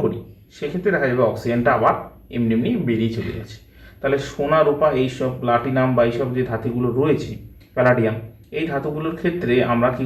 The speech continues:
করতে পারি? যে ধাতুগুলোর বাইরে আমরা দেখতে পাবো অক্সিজেনের একটা হালকা লেয়ার তৈরি হয়ে থাকে। হুম, সেগুলোকে শোষণ করে রাখে তার বাইরের পৃষ্ঠে, এবং সেগুলোকে যখন আমরা গরম করবো, সেক্ষেত্রে দেখা যাবে অক্সিজেনটা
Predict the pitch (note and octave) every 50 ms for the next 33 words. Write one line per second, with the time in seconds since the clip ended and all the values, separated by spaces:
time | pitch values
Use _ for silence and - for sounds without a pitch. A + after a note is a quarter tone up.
0 | B2 C3 B2+ - - C3+ B2 B2 A#2 D#3 B3 - - - - - _ - C#3 B2+
1 | C#3+ C#3+ C#3+ D3+ - - - B2+ B2 - - C#3+ C#3 C#3+ E3 D#3+ C3+ A#2+ A2+ G#2+
2 | C3 D3 D#3 D3+ C3+ C3 C3 A#2 A2+ A2 - C3 C3 D#3 E3+ D3+ A#2+ - - -
3 | - B2+ C3 D3 C#3+ - D3+ - - - - - B2+ - D#3+ G3 - - - -
4 | - - - - - - A#2 A2 A2 A#2 B2+ C#3+ F3 F3 - - A#2 G#2 G#2+ G#2+
5 | F2+ F2 F2 F2 - - - - - - _ _ _ _ - - - - - -
6 | A3+ - A2 A2 - - C3+ C#3+ D3 D#3 E3+ - - D3 - F#3 F3 F3 F3 F3
7 | E3 F3 E3+ G3 D3 D3 C#3+ C3+ B2 A#2+ A#2+ A#2+ C3 B2+ B2+ C3+ C3+ - - -
8 | - - - - _ _ _ _ _ _ - - F3+ F#3 F3 - F3+ D#3+ F3 F#3+
9 | F3+ G3+ G3 G3+ G3 G3 F#3 C3+ A#2 A2+ A#2 D3+ G3+ G#3+ - - - - - -
10 | - - - - - - - - E3 D#3+ F#3 F3 E3+ F3 D#3+ E3+ F#3 G#3+ G#3 C#3+
11 | - - - - C#3 C#3 C3+ -